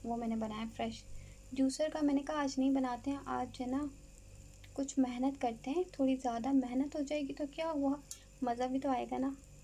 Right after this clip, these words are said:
अभी हमें मसाला भूनना है, तो आपने चूल्हा बिल्कुल लो पर रख देना है।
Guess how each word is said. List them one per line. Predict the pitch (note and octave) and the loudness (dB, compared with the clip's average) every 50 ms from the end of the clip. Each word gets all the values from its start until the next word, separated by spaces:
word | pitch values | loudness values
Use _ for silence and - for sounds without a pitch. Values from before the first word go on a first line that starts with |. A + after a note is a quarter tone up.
| - - - - - _ _ _ _ _ _ _ | -20 -20 -20 -20 -20 _ _ _ _ _ _ _
अभी | - E4 D4+ C4+ D#4+ D#4+ | -10 -6 -4 -4 -4 -2
हमें | D#4 D4+ C#4+ C#4 C#4+ C#4 | 0 4 4 6 6 8
मसाला | C#4 C4+ B3+ C4 - C4+ B3 B3 C4 C#4+ | 6 6 6 4 2 2 2 4 4 4
भूनना | C4+ C4 C4 C#4+ C#4 C4+ C4+ | 2 2 4 6 6 6 6
है, | C4+ C4 | 6 4
तो | C4 C4+ B3+ | 2 0 0
आपने | - C4 B3 A#3+ - C4 B3+ | 0 0 -2 0 0 -2 -2
चूल्हा | B3+ - - B3+ B3 B3 B3+ C4 B3+ | -2 -4 -4 -2 0 2 2 2 2
बिल्कुल | B3+ B3+ B3+ - C#4 C4+ | 0 -2 0 0 0 2
लो | B3 A#3 A3+ A3+ | 2 2 0 0
पर | A3+ A3+ A#3 A3+ | 0 -2 -2 -2
रख | A3 A3 A3 | -2 -4 -4
देना | - A3 G#3+ A3 | -6 -6 -4 -4
है। | A3+ | -6